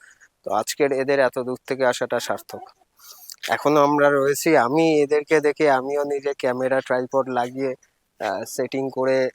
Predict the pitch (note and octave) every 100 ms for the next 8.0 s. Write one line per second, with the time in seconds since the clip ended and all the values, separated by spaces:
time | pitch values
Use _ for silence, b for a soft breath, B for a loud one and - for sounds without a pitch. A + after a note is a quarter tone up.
0 | C3+ B2+ B2+ C3+ C3+ C3+ C3 C#3 - D3
1 | C3+ C#3+ - C3+ B2+ B2 C3+ C3 C3 C3
2 | - - C#3 C3 C3+ C#3+ A#2+ B2+ A#2+ B2
3 | B2 B2+ - B2 B2 C3+ B2+ C3 C#3 -
4 | - E3+ B B B B B _ _ -
5 | G#2+ A2 A2+ B B _ _ _ b b
6 | _ - - C3+ D#3 C3 G#2+ G#2+ C#3 D3
7 | C#3 C#3 D#3+ D#3+ C#3 C3 - D#3+ B2+ -